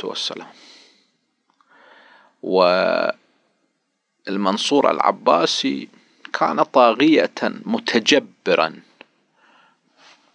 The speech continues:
يولغ في دماء الناس وفي دماء <clears throat> الذرية الطيبة، وقتل كثيرا من الناس لتوطيد أركان سلطته، حتى أنه قتل أعمامه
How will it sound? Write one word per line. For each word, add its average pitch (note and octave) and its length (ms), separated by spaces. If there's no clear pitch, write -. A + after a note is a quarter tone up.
يولغ D3 720
في A2 260
دماء F#2 480
الناس E2+ 720
وفي A2+ 280
دماء G2+ 400
<clears throat> - 360
الذرية G#2 540
الطيبة، F#2 520
وقتل D#3 520
كثيرا E3 580
من G#2+ 240
الناس G2+ 460
لتوطيد G#2+ 1000
أركان B2 480
سلطته، F2+ 720
حتى - 600
أنه C#3 720
قتل E3+ 340
أعمامه C3 760